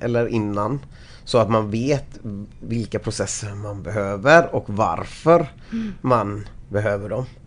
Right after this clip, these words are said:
Speaker 1: Och, eh, vid själva valet så tror jag det är viktigt att utgå från sig själva. Vad, vad är det för krav vi har i våran verksamhet? Och, och också lyfter blicken lite och tittar längre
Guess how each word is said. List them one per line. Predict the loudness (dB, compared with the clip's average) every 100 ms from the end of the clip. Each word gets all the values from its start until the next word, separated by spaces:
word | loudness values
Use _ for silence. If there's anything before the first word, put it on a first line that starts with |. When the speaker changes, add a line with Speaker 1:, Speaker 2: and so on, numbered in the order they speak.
| -20 -18 -18 -4 2
Speaker 1:
Och, | 2 0 0 4
eh, | 6 6 6 4 0
vid | -6 4 8 8 10
själva | 8 10 6
valet | 8 6 4 4 4 2
så | 2
tror | 4
jag | 6
det | 6
är |
viktigt | 2 -2 -2
att | -2 0
utgå | -2 0 -4
från | -2 -4
sig | -2
själva. | 0 2 2 0 0 0 -4 -18 -10
Vad, | 4 6 6
vad | 8 8
är | 8
det | 4
för | 2
krav | 4 6 6 2 -2 -6 -10 -6
vi | 0 2
har | 2 2
i | 0
våran | 0 2 2
verksamhet? | 4 2 2 -2 0 -2 -4
Och, | 0 2 2 2
och | 2 2 2 2 2
också | 2 2 4 6
lyfter | 4 0 0
blicken | 0 0 2 2
lite | 2 0 -2
och | -2
tittar | -4 -2 -2
längre | -2 -4 -4 -4 -4